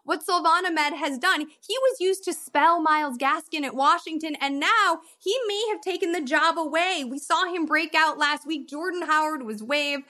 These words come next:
Matt Breida was phased out of this backfield before Ahmed became a thing. I don't know who in the Miami Dolphins coaching staff has connections to the Huskies, but somebody <laughs> clearly does.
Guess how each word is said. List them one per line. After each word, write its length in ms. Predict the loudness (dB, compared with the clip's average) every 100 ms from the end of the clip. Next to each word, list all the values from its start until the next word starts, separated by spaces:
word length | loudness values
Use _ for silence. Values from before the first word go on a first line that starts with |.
| -20 -8
Matt 240 | 0 0 2
Breida 320 | -2 0 0
was 220 | -4 -6 _
phased 320 | -4 -2 0
out 160 | 0 0
of 60 |
this 160 | -4 -2
backfield 580 | 0 0 -2 -6 -4 -4
before 360 | -8 0 0
Ahmed 340 | 2 0 -2 -4
became 280 | -8 -6
a 60 | -4
thing. 180 | -4 -2
I 80 | 2
don't 140 | 2 2
know 180 | -2 -2
who 340 | -4 0 -2 -4 -14 -14 0
in 120 | 2
the 60 |
Miami 400 | 4 2 0 -2
Dolphins 420 | 0 0 0 -4 -2
coaching 340 | -2 -2 -2
staff 340 | -2 2 2 0 -8 -20 _
has 340 | 0 0 -2 -12 _
connections 720 | -6 -4 -6 -6 -4 -4 -4
to 100 | -2
the 120 | -2
Huskies, 500 | 0 0 -2 -2 0
but 200 | 0 0
somebody 420 | 2 2 2 0 0
<laughs> 0 |
clearly 640 | 2 4 6 4 2 0
does. 440 | 0 4 4 2